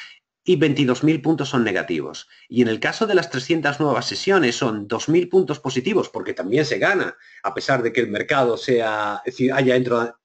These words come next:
haya entrado dentro del dinero, porque a veces entra y sale, ¿eh? O es menos dentro del dinero. Y hay seis mil setecientos veinticinco puntos que son negativos. Ah,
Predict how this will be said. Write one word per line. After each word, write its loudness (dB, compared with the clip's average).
haya 4
entrado 4
dentro 4
del 2
dinero, 6
porque -4
a -4
veces -6
entra 0
y -10
sale, -4
¿eh? -4
O 2
es -2
menos 2
dentro -2
del -4
dinero. -10
Y 2
hay 2
seis -2
mil 4
setecientos -6
veinticinco -10
puntos -12
que -12
son -12
negativos. -16
Ah, -2